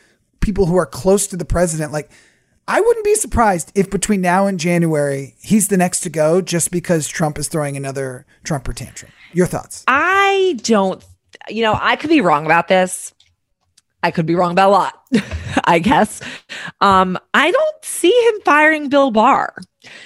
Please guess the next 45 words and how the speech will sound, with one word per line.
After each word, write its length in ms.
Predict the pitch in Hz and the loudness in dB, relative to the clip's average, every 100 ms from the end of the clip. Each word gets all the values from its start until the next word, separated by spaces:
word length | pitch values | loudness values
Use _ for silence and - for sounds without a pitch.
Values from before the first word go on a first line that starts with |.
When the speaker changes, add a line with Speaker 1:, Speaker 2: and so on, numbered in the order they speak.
| - | -6
Speaker 2:
I 80 | 262 | -4
think 260 | - 440 269 | -2 -2 0
Bill 140 | 269 | 0
Barr 260 | 214 208 233 | 4 4 4
has 240 | 240 180 | 0 -2
been 320 | 202 180 165 | -2 -2 -4
good 240 | 139 165 156 | -2 0 2
to 80 | 220 | 2
him. 420 | 220 226 240 254 _ _ - _ _ _ _ | 2 0 -4 -8 _ _ -20 _ _ _ _
Um, 600 | 165 170 160 156 156 160 170 _ _ _ _ _ _ _ _ _ _ _ _ _ 165 | 0 2 2 -2 -6 -10 -14 _ _ _ _ _ _ _ _ _ _ _ _ _ 0
I, 180 | 180 185 180 | 2 2 0
Speaker 1:
It's 80 | 185 | 2
also 240 | 247 311 | 2 0
Speaker 2:
I, 180 | 226 165 - - | -2 -2 -8 -6
Speaker 1:
the 60 | - | -4
people 300 | - 262 277 | -2 -2 0
who 100 | 240 | 0
know 140 | 208 | 2
where 100 | 202 | 2
the 80 | 185 | 0
bodies 360 | 160 151 170 156 | -2 0 0 -2
are 60 | 143 | -4
buried 360 | 139 135 135 | -2 -2 -2
are 140 | 139 139 | -4 -6
the 100 | 135 | -6
ones 260 | 139 139 | -6 0
Speaker 2:
he, 420 | 285 311 330 339 | 2 2 2 0
Speaker 1:
that 100 | 320 | -2
you 80 | 139 | -6
really 340 | 135 143 143 127 - | -4 -4 -4 -10 -16
can't 460 | - 139 143 135 - | -10 -6 -6 -8 -8
Speaker 2:
I 160 | 277 330 | -2 2
don't 220 | 494 480 | 2 2
Speaker 1:
send 80 | 269 | 2
Speaker 2:
know 160 | 262 | 2
Speaker 1:
out 80 | 277 | 0
Speaker 2:
if 60 | 269 | -2
Speaker 1:
the 60 | |
Speaker 2:
he 100 | 277 | -6
Speaker 1:
door. 100 | 226 | -8
Speaker 2:
could 220 | - 247 240 | -6 0 0
have 260 | 196 - - _ _ _ _ _ _ _ | 0 -6 -20 _ _ _ _ _ _ _
done 420 | - 190 202 226 - _ _ _ _ _ - | 2 4 4 0 -6 _ _ _ _ _ -4
as 180 | 185 165 | -2 -2
m-, 220 | 170 | -6